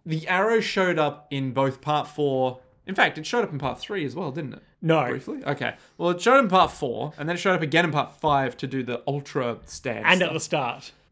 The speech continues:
Speaker 1: Uh, yes.
Speaker 2: Black
Speaker 1: So
Speaker 2: Sabbath, remember?
Speaker 1: Very vaguely.
Speaker 2: If G-, Giorno let the candle go out in his mafia initiation
Speaker 1: Mm.
Speaker 2: ritual, then the stand Black Sabbath would emerge and stab him with an arrow.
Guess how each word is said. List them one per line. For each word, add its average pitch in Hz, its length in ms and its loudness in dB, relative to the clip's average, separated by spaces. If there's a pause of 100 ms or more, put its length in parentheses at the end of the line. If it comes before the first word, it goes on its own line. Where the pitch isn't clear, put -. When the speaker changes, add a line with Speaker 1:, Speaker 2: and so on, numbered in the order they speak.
(120)
Speaker 1:
Uh, 120 1160 0
yes. 123 380 -4 (160)
Speaker 2:
Black 156 160 2
Speaker 1:
So - 140 0
Speaker 2:
Sabbath, 226 260 2
remember? 170 360 0 (280)
Speaker 1:
Very 143 200 4
vaguely. 127 500 0 (240)
Speaker 2:
If - 280 -4
G-, 175 240 -12
Giorno 226 540 6
let 185 440 0 (160)
the 151 480 0 (120)
candle 208 600 0
go 135 280 2
out 131 340 -2
in 170 80 -4
his 143 160 -8
mafia 170 580 0
initiation 156 720 0
Speaker 1:
Mm. 135 80 -4
Speaker 2:
ritual, 127 460 -4 (300)
then 156 380 2 (120)
the 160 100 -2
stand 175 440 0
Black 170 380 2
Sabbath 196 600 2
would 165 120 0
emerge 135 520 -4 (220)
and 156 120 -6
stab 185 320 2
him 170 140 -2
with 151 140 0
an 135 140 -8
arrow. 143 520 2